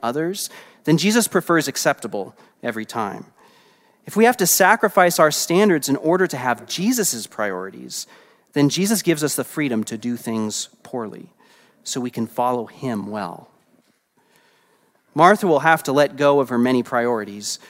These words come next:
but what Mary has chosen will not be taken away from her. And that's because she has chosen the good portion. So let's reread verse forty-two. "But one thing is necessary. Mary has chosen the good portion,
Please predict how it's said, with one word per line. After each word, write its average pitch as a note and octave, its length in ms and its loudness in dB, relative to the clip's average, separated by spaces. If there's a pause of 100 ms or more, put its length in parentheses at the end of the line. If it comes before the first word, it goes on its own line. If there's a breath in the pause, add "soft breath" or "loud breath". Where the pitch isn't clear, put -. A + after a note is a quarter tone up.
(280 soft breath)
but - 400 0
what C#3+ 180 0
Mary E3+ 360 6
has C3 240 -2
chosen A#2 460 -6
will A#2 140 -4
not A#2+ 380 -2
be B2 100 -12
taken A#2 340 -12
away G#2+ 240 -8
from G#2+ 240 -12
her. G#2 260 -12 (200 loud breath)
And B2 120 0
that's D3+ 200 2
because C3+ 300 -4
she F3+ 220 -2
has D3+ 160 -2
chosen A2+ 540 -6 (280 soft breath)
the B2 100 -8
good A#2 280 -6
portion. G2+ 680 -12
So - 180 -14
let's - 280 -8 (220 soft breath)
reread C3 720 -4
verse C3+ 280 -2
forty-two. A#2 800 -6 (1800 soft breath)
"But C3+ 180 -2
one E3+ 400 4
thing E3+ 440 4
is D3 240 -4
necessary. A2+ 840 -4
Mary D#3 460 4
has D3+ 220 -2
chosen C#3+ 500 0
the A#2+ 100 -4
good E3+ 300 -6
portion, G#2+ 540 -8